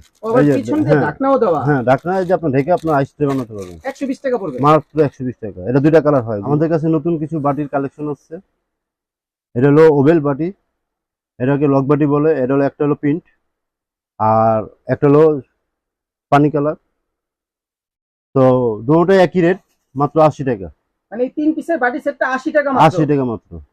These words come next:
Speaker 1: এটার ভিতরে প্রিন্টেডটাও আশি টাকা, আবার এই যে কেউ যদি প্লেন নেয়
Speaker 2: হ্যাঁ,
Speaker 1: সেটাও আশি
Speaker 2: আশি
Speaker 1: টাকা।
Speaker 2: টাকা। আমাদের কাছে চার থাকের র‍্যাক আছে। এটা সম্পূর্ণ এক নম্বর কালারের মাল। এটা আপনার মনে করেন যে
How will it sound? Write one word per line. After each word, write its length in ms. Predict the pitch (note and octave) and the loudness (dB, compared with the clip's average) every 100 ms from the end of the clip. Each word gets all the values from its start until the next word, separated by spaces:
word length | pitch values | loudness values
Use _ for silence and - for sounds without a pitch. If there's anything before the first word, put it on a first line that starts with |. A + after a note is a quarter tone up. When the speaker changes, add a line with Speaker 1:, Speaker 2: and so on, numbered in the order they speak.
| _ _ _ | _ _ _
Speaker 1:
এটার 140 | G3+ C4 | -2 -2
ভিতরে 160 | D4 | -4
প্রিন্টেডটাও 580 | C#4 C#4 D4+ D#4+ - D#4+ | -10 -6 -4 -4 0 2
আশি 220 | D4+ - | 2 -2
টাকা, 220 | D#4 D#4+ F4+ | -4 -2 -2
আবার 260 | A3+ B3 | -4 -2
এই 60 | B3+ | -4
যে 120 | B3+ | -6
কেউ 200 | - C4 | -6 -6
যদি 180 | C#4 C4 - | -6 -10 -12
প্লেন 220 | A#3+ C4+ | 0 0
নেয় 240 | D4 C4+ C4 | 2 -2 -6
Speaker 2:
হ্যাঁ, 160 | B2+ D3 | 0 4
Speaker 1:
সেটাও 140 | - - | 6 4
আশি 140 | - | 4
Speaker 2:
আশি 200 | D3 C3+ | 2 2
Speaker 1:
টাকা। 80 | C3+ | 2
Speaker 2:
টাকা। 160 | A2 F2+ E2 | 0 -4 -2
আমাদের 260 | A#2 D3 | 2 4
কাছে 160 | D#3+ D#3 | 4 2
চার 160 | E3+ D#3 | 2 2
থাকের 240 | D#3+ D3+ C#3 | 2 0 0
র‍্যাক 160 | B2+ | 0
আছে। 260 | A2+ - F2 D2 _ _ _ _ _ | -2 -6 -12 -16 _ _ _ _ _
এটা 140 | B2 C#3 | 0 0
সম্পূর্ণ 380 | D3+ D#3 D#3+ E3 | 2 0 2 2
এক 140 | D#3 D3+ | 2 2
নম্বর 200 | D#3 D#3 | 0 2
কালারের 340 | D3 D3 D3+ | 2 2 2
মাল। 200 | D3+ D#3 F3+ - _ _ _ _ - | 2 0 -2 -10 _ _ _ _ -4
এটা 180 | B2+ C#3+ C3+ C3 A#2 - | 4 6 8 6 4 2
আপনার 300 | B2 D3 C#3 | 0 2 4
মনে 100 | C#3 | 4
করেন 200 | D3 C#3 | 4 4
যে 140 | C#3+ | 4